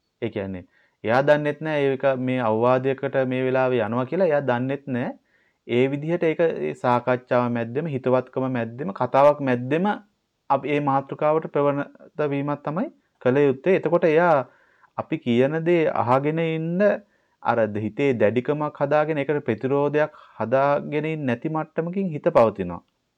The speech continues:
ඒ දරුවගේ ඒ වෙලාවේදී අපි කියන කාරණාව එයා ඔලුවට ගන්නවා. පැහැදිලි නේද?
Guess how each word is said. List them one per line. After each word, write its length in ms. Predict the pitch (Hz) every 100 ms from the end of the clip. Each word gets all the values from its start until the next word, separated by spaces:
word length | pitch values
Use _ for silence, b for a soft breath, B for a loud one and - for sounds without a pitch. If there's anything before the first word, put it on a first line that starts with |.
| _ _
ඒ 160 | 127 131
දරුවගේ 560 | 139 120 101 143 214
ඒ 180 | - 117 135
වෙලාවේදී 500 | 151 165 170 190 180
අපි 120 | 147
කියන 280 | 160 147 160
කාරණාව 640 | 160 156 156 160 180 202 175
එයා 180 | 180
ඔලුවට 360 | 160 143 160 185
ගන්නවා. 380 | 123 87 82 - _ _ _ _ _ _ _ _ _ _ _ _ -
පැහැදිලි 300 | 127 127 127
නේද? 200 | 180 143